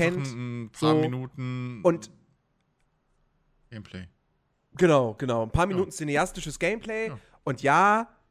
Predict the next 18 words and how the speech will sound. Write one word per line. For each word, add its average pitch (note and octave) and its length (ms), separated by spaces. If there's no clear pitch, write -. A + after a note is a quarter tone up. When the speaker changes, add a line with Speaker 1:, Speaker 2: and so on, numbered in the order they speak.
Speaker 1:
das B2+ 200
sieht D3+ 200
nicht C3+ 240
schla-, D#3+ 240
nicht C3 180
scheiße G3+ 380
aus, F#3 280
um C#3+ 100
Gottes B2 380
Willen G#3 260
nicht. A3 280
So, G#3+ 420
aber D#3 480
ich - 140
merke, E3+ 480
ich - 180
hab C3 280
wirklich C#3 340